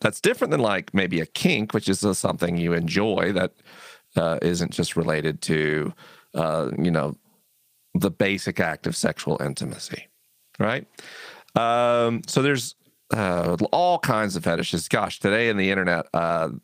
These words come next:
<laughs> there are an unnameable number of fetishes and communities devoted to most of them, which I actually think is great. Um, a-, an easy example, uh, would be a foot fetish. And so,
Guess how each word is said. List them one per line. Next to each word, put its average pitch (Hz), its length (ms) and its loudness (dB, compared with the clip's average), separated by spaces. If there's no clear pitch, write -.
<laughs> - 640 -4
there - 220 0
are 131 300 0
an 143 280 2
unnameable 139 1040 2
number 92 400 2
of - 200 0
fetishes 95 460 2
and 123 240 0
communities 123 680 2
devoted 131 440 2
to 185 80 2
most 226 280 2
of 92 100 0
them, - 220 -4
which 117 160 4
I 101 120 2
actually 87 320 0
think 127 220 0
is 156 120 2
great. 170 360 0
Um, 120 440 2
a-, 135 160 2
an 139 220 0
easy 160 420 2
example, 98 640 0
uh, 95 140 2
would 98 160 0
be 104 180 2
a 98 140 0
foot - 400 -2
fetish. - 460 -2
And 85 160 -6
so, 95 280 0